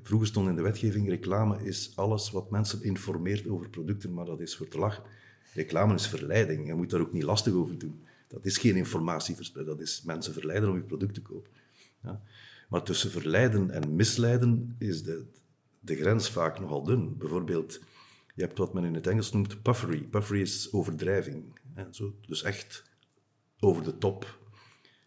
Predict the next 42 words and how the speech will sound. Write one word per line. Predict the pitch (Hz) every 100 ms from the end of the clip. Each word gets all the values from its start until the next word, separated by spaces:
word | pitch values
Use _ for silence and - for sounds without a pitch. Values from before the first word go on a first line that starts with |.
| _ _ _ _
En | 82 78
puffery | 104 110 131
in | 98
reclame | 87 95 117 92
is | -
niet | 87
verboden, | 76 67 85 139 151
omdat | 82 90 80
men | 90
ervan | 82 78
uitgaat, | 110 - 127
de | 90
gemiddelde | 78 85 107 95
intelligente | 98 85 78 95 101
consument | - 90 80 92 104 -
heeft | 98
dat | 85
wel | 76 69
door. | 69 127 - - - - _ _ _ _ _ _ _ _ -
Natuurlijk, | - 117 127 - - -
reclame | 78 85 95 87
wordt | 92 87
ook | 80
gezien | 76 92 117
door | 95
de | 85
gemiddelde | 82 87 87 80
domme | 78 131
consument | 117 107 - 110 104 107 - -
<laughs> | - -
die | 101
dat | 92
niet | 107 -
door | 127 90
heeft. | 85 - - -
Dus | 98 92
dat | 95
is | 95
een | 90 98
heel | 151
debat | 95 80 123 143 -
altijd. | 104 101 90 -